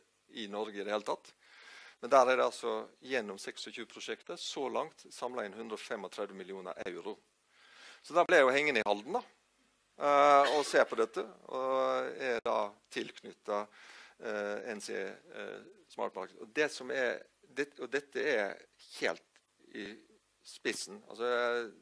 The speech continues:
jeg vet jo ikke alt som finnes i verden, selvfølgelig, men jeg har vært høyt og lavt for å finne noen som har operative løsninger som vi kan ta i bruk i dag.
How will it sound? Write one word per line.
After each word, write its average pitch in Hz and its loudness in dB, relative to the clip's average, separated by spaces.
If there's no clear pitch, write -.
jeg 123 -2
vet 123 0
jo 104 -12
ikke 113 -2
alt 107 -6
som 104 -16
finnes - -12
i 110 -4
verden, 107 -2
selvfølgelig, 156 -4
men 131 -4
jeg 123 0
har 120 2
vært 120 -2
høyt 117 -6
og 107 -2
lavt 185 0
for 123 -12
å - -12
finne 127 -6
noen 120 -4
som 104 -6
har - -8
operative 107 -6
løsninger 120 -4
som - -14
vi 101 -12
kan - -16
ta 127 2
i 110 0
bruk 101 -12
i 110 -12
dag. 170 4